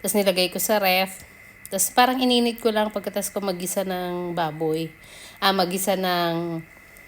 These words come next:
Ba't ba ako baboy ng baboy? Pagkatas ko magisa ng sibuyas tsaka bawang. So nilagay ko lang ulit yung manok na napakulo ko na, napalambot ko na. Dahil nga maliit yung lutuan natin,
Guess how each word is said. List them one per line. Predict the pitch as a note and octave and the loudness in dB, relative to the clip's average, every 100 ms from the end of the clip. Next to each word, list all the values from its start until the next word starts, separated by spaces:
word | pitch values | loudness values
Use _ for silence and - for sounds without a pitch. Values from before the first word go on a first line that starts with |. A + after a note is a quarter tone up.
| - - - - - - - - - - | -20 -20 -20 -20 -20 -20 -20 -20 -14 -8
Ba't | E4 | -2
ba | G#4+ G4+ | 2 4
ako | C#4+ | 6
baboy | B3 G#3+ G3+ | 6 6 4
ng | G3 | 2
baboy? | E3+ D3 D3+ C#3 - - - - - - | 0 0 -4 -10 -12 -20 -20 -20 -18 -4
Pagkatas | C#4 C4+ | -2 2
ko | C#4+ | 4
magisa | C4 A3+ A#3 A#3 | 4 2 2 2
ng | A3 G#3+ | 2 0
sibuyas | G#3 F#3+ F3+ F3 F3+ | -2 -2 0 0 -2
tsaka | F3+ F3+ | -4 -4
bawang. | E3 C#3+ C#3 C#3 C#3 - - - - - | -2 -2 -4 -10 -14 -16 -20 -20 -20 -6
So | - G3+ G3 | 0 2 2
nilagay | G3 G3 F#3+ F#3+ | 0 0 0 0
ko | F#3+ | 0
lang | F#3 | 0
ulit | F#3 F3+ F3+ | -4 -6 -6
yung | F3+ F3 F3 F3 - - - - - - - | -6 -6 -8 -10 -14 -20 -20 -20 -20 -14 -2
manok | F#3+ F#3+ F#3+ | 0 -2 -2
na | F3+ | -2
napakulo | F3 E3 E3 - E3+ E3 D#3 | -2 -2 -4 -6 -2 -2 -2
ko | D#3+ | -6
na, | E3 F#3+ | -4 -4
napalambot | F#3+ F3+ E3+ E3 E3 - | -2 -2 -2 -4 -8 -10
ko | D3+ | -8
na. | E3 F3 E3+ - | -6 -6 -8 4
Dahil | A3+ C4 C4+ | 6 8 6
nga | C4+ | 6
maliit | C4+ C#4 C#4 C#4 | 6 4 2 2
yung | C4 A#3+ | 2 4
lutuan | A#3+ B3 A#3+ A#3+ | 4 4 4 4
natin, | A3 G#3+ - E3+ E3+ F3 F3 | 2 2 0 0 2 0 -4